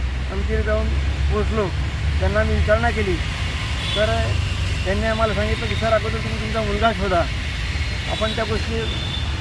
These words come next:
नंतर बघू." परंतु माझ्या, माझ्यानं काही रावलं नाही आहे. मी दुसऱ्या कंपार्टमेंटमध्ये गेलो, त्यांना विचारलं, म्हटलं, "बाबा, असं असं आहे." मग त्यांनी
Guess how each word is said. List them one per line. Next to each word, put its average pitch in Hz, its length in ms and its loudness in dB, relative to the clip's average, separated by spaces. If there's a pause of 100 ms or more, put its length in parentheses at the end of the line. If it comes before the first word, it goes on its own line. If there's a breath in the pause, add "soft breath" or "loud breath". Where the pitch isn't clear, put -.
(120)
नंतर 196 240 0
बघू." 208 260 2 (560)
परंतु 208 280 0
माझ्या, 226 340 2 (240)
माझ्यानं 220 260 0
काही 226 120 -2
रावलं 220 360 4
नाही 214 180 -2
आहे. 165 100 -2 (360)
मी 214 60 -6
दुसऱ्या 214 280 -4
कंपार्टमेंटमध्ये 226 680 -2
गेलो, 220 260 -2
त्यांना 220 180 0
विचारलं, 220 340 0
म्हटलं, 208 220 -2
"बाबा, 208 140 2
असं 196 120 -2
असं 202 180 2
आहे." 202 200 4 (680)
मग 190 100 -8
त्यांनी 220 480 -6